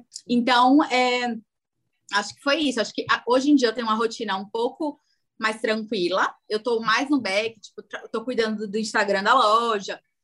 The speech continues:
É, eu vou to-, eu vou na loja, mas assim, é, mesmo mão na massa, são duas pessoas que me ajudam,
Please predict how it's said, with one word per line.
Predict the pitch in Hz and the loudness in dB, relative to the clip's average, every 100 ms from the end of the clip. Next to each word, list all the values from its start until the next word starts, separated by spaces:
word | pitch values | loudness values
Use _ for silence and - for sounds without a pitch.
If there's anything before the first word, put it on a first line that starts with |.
| _ | _
É, | 196 202 185 | 0 2 2
eu | 226 | -2
vou | 226 254 | -2 -4
to-, | 311 - 233 | -4 -8 -6
eu | |
vou | 226 269 285 247 | -2 -2 -2 -6
na | 233 | -4
loja, | 214 202 214 220 - | -2 -2 -4 -10 -12
mas | 214 208 208 | -6 -4 -6
assim, | 226 233 196 156 - _ - | -12 -12 -12 -14 -18 _ -4
é, | 202 190 185 180 - _ _ _ _ | 0 2 2 -2 -6 _ _ _ _
mesmo | 226 240 254 247 233 | -2 2 2 0 -4
mão | 226 254 | -4 -2
na | 247 | -2
massa, | 233 208 233 294 339 320 | 2 0 0 -4 -10 -14
são | - 262 247 | -14 -12 -8
duas | 294 302 | -8 -4
pessoas | 302 269 | -4 0
que | 277 | 0
me | 262 | 2
ajudam, | 226 214 196 208 285 | 0 -4 -6 0 0